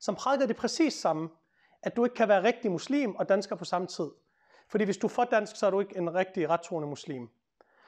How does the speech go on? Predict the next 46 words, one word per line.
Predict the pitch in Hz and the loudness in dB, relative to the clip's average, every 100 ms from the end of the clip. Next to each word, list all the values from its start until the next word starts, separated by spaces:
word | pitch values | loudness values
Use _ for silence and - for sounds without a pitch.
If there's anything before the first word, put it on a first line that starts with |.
| - - - | -20 -20 -12
Så | - | 0
jeg | 196 | 2
har | |
altid | 262 285 | 2 2
syntes, | 254 285 269 | 2 2 2
at | 208 | 0
det | 214 | -2
er | |
tragikomisk, | - 269 240 202 - 202 147 - - - | 0 2 2 2 2 2 2 -6 -12 -10
at | 151 | 0
de | |
her | 233 | 2
to | 214 247 214 | 2 0 4
yderfløje, | 226 247 202 165 175 185 - _ - | 4 4 4 4 4 0 -16 _ -6
som | 185 196 | -4 2
ellers | 220 - | 0 2
afskyr | 214 277 - 220 | 2 2 4 4
hinanden, | 170 190 185 160 120 _ _ _ _ _ - | 4 4 2 0 -4 _ _ _ _ _ -4
er | |
enige | 202 254 254 220 | 0 2 6 4
om, | 208 | 4
at | 170 | -2
netop | 214 226 220 | 0 0 4
deres | 240 247 | 2 2
udlægning | 226 233 202 - 175 | 0 0 0 -2 -4
af | 165 | 0
det | 190 | 2
at | 180 | 4
være | 165 | 4
henholdsvis | 170 196 - 160 - | 2 -2 -2 -6 -6
muslim | 156 214 175 | -6 -2 -2
og | 156 | 0
dansk, | 269 254 - _ - | 0 -2 -16 _ -4
de | |
to | 214 226 | -2 -2
ting | - 214 190 - _ _ _ | 0 -2 -2 -10 _ _ _
kan | 185 | -8
ikke | 185 | -6
stemme | - 170 156 | -2 -2 2
overens. | 151 151 135 113 - _ _ _ _ - | 2 2 -4 -6 -12 _ _ _ _ 0
Den | 202 | 2
kritiske | - 262 - 196 | 2 2 2 2
lytter | 185 285 202 | 4 6 6
vil | 175 | 4
så | 220 | -4
sige, | - 214 214 | -2 -2 -2